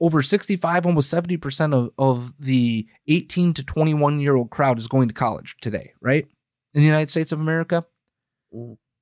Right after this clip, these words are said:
Speaker 1: you better jab up or you weren't going back onto campus. Do you think that that is a statistically significant issue for that group going forward in their lives? Hell yes, it is.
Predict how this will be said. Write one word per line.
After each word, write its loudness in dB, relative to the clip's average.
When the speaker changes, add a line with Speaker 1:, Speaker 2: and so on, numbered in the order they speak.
Speaker 1:
you 2
better 2
jab 2
up -2
or 4
you 4
weren't 0
going -2
back -6
onto -6
campus. -8
Do 2
you 6
think -2
that 2
that 2
is 2
a 4
statistically -2
significant 0
issue 2
for 2
that -4
group 2
going 2
forward 0
in -4
their -2
lives? -2
Hell 0
yes, 2
it 4
is. 4